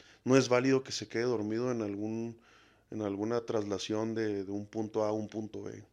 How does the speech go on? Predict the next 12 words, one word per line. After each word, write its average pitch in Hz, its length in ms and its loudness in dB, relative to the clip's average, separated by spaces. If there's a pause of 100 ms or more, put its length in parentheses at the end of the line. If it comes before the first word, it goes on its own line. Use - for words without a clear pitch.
(640)
Ahí 95 120 -4
me 107 100 -2
ha 110 80 -6
tocado 101 480 -2
que, 92 200 -10 (580)
pues, - 140 -20 (400)
yo, 90 160 -6 (200)
somos 117 320 -2
humanos, 113 300 2
nos 104 140 -4
quedamos 120 400 4
dormidos 110 600 2